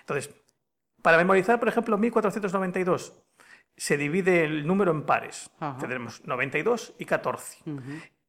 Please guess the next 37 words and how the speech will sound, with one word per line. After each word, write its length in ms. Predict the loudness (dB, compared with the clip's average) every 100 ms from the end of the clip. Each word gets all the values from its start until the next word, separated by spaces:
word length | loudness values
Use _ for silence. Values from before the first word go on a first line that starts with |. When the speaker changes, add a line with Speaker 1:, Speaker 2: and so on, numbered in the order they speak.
| _ -6
Speaker 1:
En 120 | -2
este 200 | 0 2
caso 280 | 0 4 4
no 200 | 4 2
tendríamos 380 | 0 0 -2 -2
que 60 |
estar 140 | 0 0
buscando 380 | 0 0 0
palabras. 540 | 0 4 4 4 -6 -4
Hay 100 | -2
una 100 | 0
especie 280 | 0 0 0
de 80 | -4
diccionario 440 | -6 -2 0 2
de 80 | 2
imágenes, 480 | 0 2 0 -2 -4
nos 140 | -2
vamos 240 | 0 0 0
Speaker 2:
Ajá. 60 |
Speaker 1:
noventa 300 | 2 2 4
y 60 | 2
dos, 320 | 2 0 -8 -20 -20 -6
y 80 | 0
noventa 260 | 0 0
y 40 | 0
dos 120 | 0
nos 120 | 2
aparece 500 | 0 0 0 -2 -2
un 120 | -4 -4
piano, 420 | -4 -4 -6 -14 -20 -20 _ -8
y 140 | -4
catorce 640 | 2 4 4 2 0 -2 -4
nos 160 | -4
aparece 320 | -2 -4 -4 -6
un 120 | -6
toro. 300 | -10 -10 -18 _ _ -20 -2
Entonces, 540 | -2 2 2 0 -4